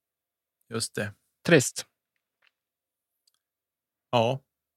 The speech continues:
Speaker 1: Men förståeligt också. Ja, hon hade kanske tänkt spela om hon hade tagit sig över till Preserve.
Speaker 2: Mm. Ja,
Speaker 1: Men
Speaker 2: men det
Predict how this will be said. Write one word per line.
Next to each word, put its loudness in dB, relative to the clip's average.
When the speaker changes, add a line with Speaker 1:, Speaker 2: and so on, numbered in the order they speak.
Speaker 1:
Men 2
förståeligt 2
också. 0
Ja, 8
hon 2
hade 6
kanske 4
tänkt 0
spela 8
om 4
hon -2
hade 2
tagit 0
sig 2
över 2
till -4
Preserve. 0
Speaker 2:
Mm. -2
Ja, 4
Speaker 1:
Men 6
Speaker 2:
men 2
det 4